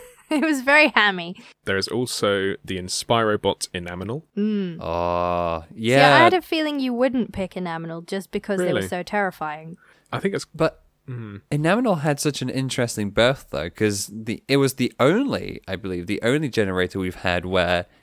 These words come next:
Speaker 3: it didn't come up with a straight name.
Speaker 1: That's
Speaker 2: Mm.
Speaker 1: true, yeah.
Speaker 3: It came up with, like, a, a, a, an ethos.
Speaker 2: And I would really like to revisit the Inspirobot again. <laughs> 'Cause I feel that there's a lot of stuff to be mined from that generator.
Speaker 1: Oh, yeah, yeah, definitely.
Speaker 2: Um,
Speaker 3: Fucking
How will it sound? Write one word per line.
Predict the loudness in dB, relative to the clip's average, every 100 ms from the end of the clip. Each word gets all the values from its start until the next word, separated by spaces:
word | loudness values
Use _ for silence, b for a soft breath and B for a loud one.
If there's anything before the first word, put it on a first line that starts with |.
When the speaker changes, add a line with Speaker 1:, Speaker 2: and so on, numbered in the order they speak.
| b
Speaker 3:
it | -4
didn't | -2 -2
come | -2 0 0
up |
with | 0 -2
a | -2
straight | -2 0 2 2 0
name. | -4 -4 -8 -16 _
Speaker 1:
That's | -6 -6 -6
Speaker 2:
Mm. | -10
Speaker 1:
true, | -10 -10 -12
yeah. | -12 -12 -12 -14 -12
Speaker 3:
It | -10
came | -6 -4
up | -4
with, | -4
like, | -4 -2
a, | -6 _ _ _
a, | -6 -4 -2
a, | -4 -4
an | -4
ethos. | -4 -2 -4 -6 -8 -10 -14 _ -6
Speaker 2:
And | 0
I | 2
would | 0 0
really | 0 0
like | -2 -4
to |
revisit | -8 -8 -8
the | -10
Inspirobot | -10 -6 -6 -6 -8 -10
again. | -12 -12 -18 _ _
<laughs> | -4
'Cause | -2 -2 -4 -2
I | -2
feel | 0 -4
that | -4
there's | -8
a | -8
lot | -6 -6 -6
of |
stuff | -4 -4 -4
to | -8
be | -8
mined | -10 -12 -12
from | -12
that | -8
generator. | -8 -8 -10 -4 0
Speaker 1:
Oh, | 2 0
yeah, | -4 -8 -10
yeah, | -12 -12
definitely. | -12 -14 -12 -14 -12 -14 -6
Speaker 2:
Um, | -2 0 0 -2 -8
Speaker 3:
Fucking | -10 -12 -14